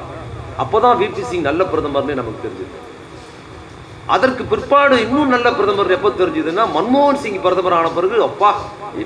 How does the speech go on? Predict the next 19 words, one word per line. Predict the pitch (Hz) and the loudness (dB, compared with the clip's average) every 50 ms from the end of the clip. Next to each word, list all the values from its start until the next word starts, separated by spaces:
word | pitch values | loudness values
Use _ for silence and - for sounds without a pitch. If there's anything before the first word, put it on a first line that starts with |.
| - - | -8 -8
பி | 240 | -8
சிங் | - - 214 196 151 | -8 -6 -4 -2 -2
ரொம்ப | 127 135 135 - - - - | -2 -2 -4 -4 -4 -4 -4
பிரமாதமான | - - 180 180 196 214 202 196 190 185 185 175 165 | -2 0 0 0 2 2 0 2 2 0 2 0 0
பிரதமர் | 139 147 143 135 135 131 117 | -2 -2 -4 -2 -2 -2 -4
அப்படின்னு | - - - - 127 123 123 117 | -4 -6 -6 -6 -6 -6 -6 -6
தோணுச்சு. | 107 98 - - - - - - - - - - - - - - - - - - - - - | -8 -8 -10 -12 -14 -14 -14 -14 -16 -16 -16 -16 -18 -18 -18 -18 -20 -20 -20 -20 -18 -12 -4
மன்மோகன் | - 170 233 254 277 302 302 302 302 277 | -4 0 2 4 6 6 6 6 4 2
சிங் | 302 262 254 247 220 | 2 0 -2 -2 0
பிரதமராகி | 208 - 220 226 214 220 214 208 208 202 220 226 | 0 2 2 2 2 4 4 6 6 6 4 4
ரெண்டு | 202 190 196 196 214 | 2 0 0 0 0
முறை | 208 226 220 185 | 2 2 0 2
முடிஞ்சு | 185 190 190 196 | 2 0 0 0
போனதுக்கு | 180 151 170 170 160 147 135 120 | -2 -2 -2 -2 -2 -2 -6 -4
பிற்பாடு | - 135 127 - 156 143 120 98 98 117 151 185 - 135 - - - - - - - - - - - 135 | -6 -6 -4 0 0 0 0 0 -2 -2 -2 -2 -4 -8 -12 -14 -16 -16 -16 -16 -14 -14 -14 -8 0 4
மோடி | 175 233 277 302 311 - - | 6 6 6 6 4 2 2
பிரதமர் | 233 233 220 226 214 202 190 | 2 2 2 2 2 4 4
ஆனார் | 180 175 170 165 - | 4 4 2 2 2
பாத்தீங்களா, | 165 160 160 151 151 160 196 226 | 0 0 0 0 4 4 4 4